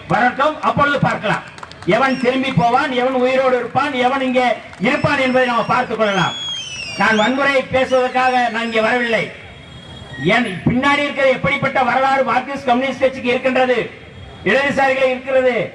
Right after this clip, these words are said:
எதையும் நெஞ்சினத்தோடு எதிர்கொள்ளக்கூடிய துணிச்சல் மிக்க போராளிகள் எங்கே இருக்கிறார்கள் என்பதை புரிந்து கொள்ள வேண்டும்.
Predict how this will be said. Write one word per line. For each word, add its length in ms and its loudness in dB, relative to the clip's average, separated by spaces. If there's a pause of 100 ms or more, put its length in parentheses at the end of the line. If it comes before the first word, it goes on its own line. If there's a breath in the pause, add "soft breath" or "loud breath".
(480)
எதையும் 420 0
நெஞ்சினத்தோடு 640 0 (140)
எதிர்கொள்ளக்கூடிய 600 0 (140)
துணிச்சல் 400 0
மிக்க 240 -4
போராளிகள் 640 2
எங்கே 260 0
இருக்கிறார்கள் 500 0
என்பதை 300 2 (420)
புரிந்து 280 2
கொள்ள 180 2
வேண்டும். 320 -4